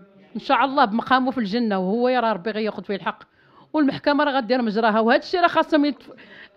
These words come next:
اليوم ولدي غدا غيكون واحد اخر، وبعدو واحد اخر، وبعدو واحد اخر.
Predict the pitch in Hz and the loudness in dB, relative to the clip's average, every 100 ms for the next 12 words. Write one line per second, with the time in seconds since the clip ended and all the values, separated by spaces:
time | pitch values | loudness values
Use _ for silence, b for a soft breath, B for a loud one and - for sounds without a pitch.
0 | B 254 359 403 480 466 480 320 302 190 | B 0 2 2 2 4 4 4 0 -2
1 | 214 254 220 381 381 359 339 339 311 - | -6 -2 2 4 4 4 2 2 0 2
2 | 415 294 240 339 339 - - 370 277 240 | 4 4 2 4 4 4 -2 0 0 0
3 | 285 269 233 - 139 | 0 -2 -2 -12 -14